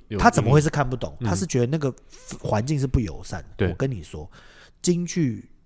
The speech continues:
Speaker 2: 观众席的观众是真的很不友善，我就被观众席，
Speaker 1: 嗯哼。
Speaker 2: 被观众席被骂了好几次。
Speaker 1: 真的啊？
Speaker 2: 对。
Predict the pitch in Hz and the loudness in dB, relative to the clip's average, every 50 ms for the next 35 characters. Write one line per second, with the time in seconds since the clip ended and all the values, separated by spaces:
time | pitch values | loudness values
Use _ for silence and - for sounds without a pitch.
0 | _ - - - 143 135 147 151 131 113 - - 85 82 85 82 80 - - 92 | _ -2 2 4 4 6 4 2 2 0 -2 -4 -6 -6 -8 -8 -10 -8 -8 -6
1 | 92 92 101 98 82 80 - 113 - - - 104 107 110 110 92 78 - 82 80 | -6 -6 -6 -8 -8 -8 -10 -10 -6 -2 -2 -2 -2 -2 -4 -4 -6 -6 -8 -6
2 | 76 85 80 73 60 60 - - 65 - - - 117 113 101 175 175 175 147 151 | -6 -6 -6 -8 -12 -14 -14 -16 -16 -14 -6 -2 0 2 4 4 4 6 6 6
3 | 143 147 143 131 - - 98 92 - - 135 120 113 113 110 104 101 95 98 101 | 6 6 4 2 0 -2 -4 -4 0 2 2 2 2 0 -2 -2 -4 -4 -6 -6
4 | 101 85 71 - - - - - - - - - - - - - - - 131 135 | -8 -8 -8 -8 -10 -10 -12 -16 -16 -18 -18 -20 -20 -20 -20 -8 -2 0 2 4
5 | 123 85 - - - _ _ - - - 87 71 | 2 2 0 -4 -16 _ _ -14 -10 -10 -10 -10